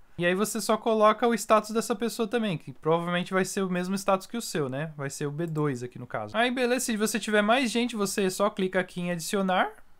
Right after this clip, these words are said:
Bem simples, tá? No, nesse caso só vou fazer com duas pessoas e vou calcular aqui, ó. Calcular. Pronto, já te deu as taxas, ó. Então tem a taxa de biometria, tá? Que custa cento e setenta dólares.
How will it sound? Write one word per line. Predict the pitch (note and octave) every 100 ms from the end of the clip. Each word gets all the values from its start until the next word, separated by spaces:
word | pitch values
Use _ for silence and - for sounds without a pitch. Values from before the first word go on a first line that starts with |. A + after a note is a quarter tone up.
| - -
Bem | E3 G3+
simples, | - A3+ E4
tá? | - F#3
No, | F#3+ F#3
nesse | F3
caso | - F3+
só | F#3+
vou | F#3
fazer | F#3 F3
com | F3
duas | E3 D#3
pessoas | - - G3 A3+ A#3+
e | G#3+
vou | A3
calcular | G#3+ G#3 A3+ G#3 G3+
aqui, | G#3 A2
ó. | -
Calcular. | - D3+ C#3+ G2
Pronto, | - D3 A2 B2
já | D#3
te | D#3
deu | G3 G3+
as | G3+
taxas, | - G#2+ -
ó. | G2+ - - - - - - -
Então | - A#3+
tem | B3
a | G#3+
taxa | - G#3 G#3
de | F3
biometria, | F#3+ G#3+ C4+ C4 B3 - E3 A#3+ G#4+
tá? | G3 G#3
Que | - - -
custa | F#3+ F#3 F3+
cento | E3+ G3 A3
e |
setenta | A#3+ A3 G3+ F#3+
dólares. | C#3+ A#2 C3+ A3 F4 - -